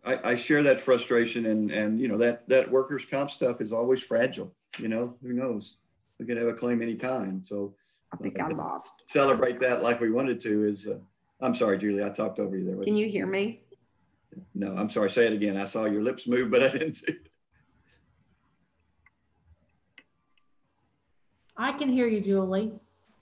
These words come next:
Speaker 1: Okay. Uh, yeah, so I, I, I think Miss McCain will tell you, I sh-, not to the level you all do, but I share in that disappointment. Uh, it, it takes away some of the celebration for the big drop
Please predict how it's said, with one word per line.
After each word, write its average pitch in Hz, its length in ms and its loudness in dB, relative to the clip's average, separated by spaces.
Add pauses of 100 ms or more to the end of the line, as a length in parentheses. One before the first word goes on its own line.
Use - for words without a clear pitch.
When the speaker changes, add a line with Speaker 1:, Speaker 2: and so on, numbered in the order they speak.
(140)
Speaker 1:
Okay. - 320 -6 (800)
Uh, 113 300 2 (680)
yeah, 127 260 4
so 127 200 4
I, 113 300 4
I, 104 260 -4
I - 20 -2
think 123 160 0
Miss 117 140 0
McCain 113 280 0
will 107 120 0
tell 113 140 2
you, 107 120 4
I 107 60 2
sh-, - 140 -14 (1300)
not 123 260 -2
to 127 80 0
the 110 80 2
level 113 240 4
you 113 160 6
all 107 80 6
do, 104 160 2
but 104 140 4
I 110 60 4
share 113 220 0
in 104 100 2
that 101 120 -2
disappointment. 98 560 -6 (240)
Uh, 95 220 -8 (140)
it, 95 200 -10
it - 180 -10
takes 113 280 -4
away 107 200 0
some 107 220 -4
of 101 80 -2
the 107 80 -2
celebration 104 640 -2
for 101 220 -8
the 98 80 -4
big 92 400 -6
drop 104 360 -4